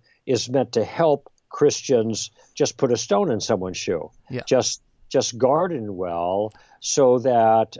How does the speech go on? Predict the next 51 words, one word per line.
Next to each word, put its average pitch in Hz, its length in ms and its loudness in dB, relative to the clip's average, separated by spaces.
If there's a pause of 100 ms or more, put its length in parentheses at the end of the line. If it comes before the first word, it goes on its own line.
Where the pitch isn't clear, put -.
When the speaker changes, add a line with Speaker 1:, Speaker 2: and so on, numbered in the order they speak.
Speaker 1:
uh, 120 120 -4
down 156 300 2
the 123 80 0
line 196 360 -2
somewhere, 101 1000 -2 (420)
that 123 240 2
person 113 480 0
will 110 120 4
be 104 140 0
ready 101 300 2
to - 140 -12
receive 104 320 -2
Christ 101 440 2 (120)
when 117 280 0
God 117 260 2
brings 104 240 0
a 110 80 2
harvester, 101 720 0 (320)
so 123 180 0
to 101 80 -2
speak, - 340 -4
into 104 320 -2
their 92 180 0
life. 90 460 0 (280)
Speaker 2:
Yeah, 147 160 -2
Speaker 1:
And 113 180 2
so 143 120 2
Speaker 2:
absolutely. 123 500 -4
Yep, - 200 -4
sorry. 123 200 -4
Speaker 1:
that's 165 160 0
a 220 100 6
Speaker 2:
I 170 60 2
Speaker 1:
kind 196 160 0
of 156 80 4
an 151 100 2 (100)
overview 139 540 0
summary 101 520 -4
of 98 120 -4
the 101 140 0
kinds 113 320 -4
of 104 80 -6
things 104 240 0
that 107 120 4
I've 95 80 2
been 98 120 -2
involved 95 340 2
with 95 140 -2
the 95 80 -2
last, 90 380 -2
uh, 87 160 0